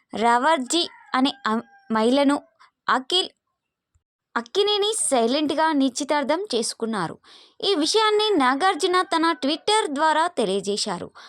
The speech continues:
అఖిల్ చాలా కాలం నుంచి నటి జైనబ్ రావర్జీ ప్రేమలో ఉన్నారు. అయితే మరి వీరిద్దరూ తమ రిలేషన్‌ను పెళ్లిగా మార్చుకోవాలని భావిస్తున్నారు. ఈ క్రమంలోనే తమ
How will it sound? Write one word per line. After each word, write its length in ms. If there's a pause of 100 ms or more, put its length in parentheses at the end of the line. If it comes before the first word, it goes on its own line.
(240)
అఖిల్ 340
చాలా 400
కాలం 340
నుంచి 340
నటి 540 (360)
జైనబ్ 640 (520)
రావర్జీ 600
ప్రేమలో 500
ఉన్నారు. 440 (1000)
అయితే 300
మరి 360
వీరిద్దరూ 680
తమ 280 (100)
రిలేషన్‌ను 760 (160)
పెళ్లిగా 380
మార్చుకోవాలని 840
భావిస్తున్నారు. 840 (580)
ఈ 200
క్రమంలోనే 580 (160)
తమ 200